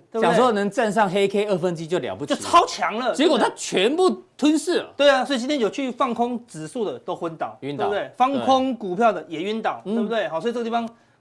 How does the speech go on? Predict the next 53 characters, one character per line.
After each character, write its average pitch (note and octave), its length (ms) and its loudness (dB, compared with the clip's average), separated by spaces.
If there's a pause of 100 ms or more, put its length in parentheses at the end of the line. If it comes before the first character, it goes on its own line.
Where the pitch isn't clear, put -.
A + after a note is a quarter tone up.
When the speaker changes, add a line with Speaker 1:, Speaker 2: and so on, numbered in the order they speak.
(100)
Speaker 1:
不 E3 100 -6
要 G3+ 280 4
乱 F3+ 540 0
空 F3+ 300 -4
啦， D3+ 240 -8
哈， B2+ 180 -10
对 F3 120 -8
不 - 0 -
对？ - 0 -
Speaker 2:
昨 F3 140 4
天 A#3 160 2
我 F3 80 0
相 G3 120 2
信 G3+ 60 -2
很 C#3+ 140 -6
多 D#3 160 -2
人， B2+ 120 0
就 B2+ 40 -10
像 F#3+ 120 2
我 D3+ 60 -2
们 B2+ 100 -8
刚 E3 200 -4
录 F3 140 2
影 A#2 80 -6
前， G#2+ 260 -12
阿 D#3+ 140 0
哥 F#3+ 160 2
有 C#3+ 120 2
说， B2+ 380 -6 (420)
昨 D#3+ 120 -4
天 F#3 120 0
当 G3+ 220 0
冲 G3+ 180 -4
听 G3 140 -4
说 G3+ 180 -2
做 G3+ 720 2
群 E3+ 240 -2
创 E3+ 180 2
当 F3+ 200 0
冲 E3+ 160 -6
的 D3 100 -4
人 A#2 100 -6
亏 C3+ 160 -4
多 C#3+ 120 0
少 G#2+ 80 -4
钱？ F2+ 180 -20
Speaker 1:
输 A#3+ 220 0
了 A#3 100 -2
一 A3 80 -10
亿 C4 240 0
三 G3+ 180 2
千 F#3+ 200 -6
万， F#3+ 120 0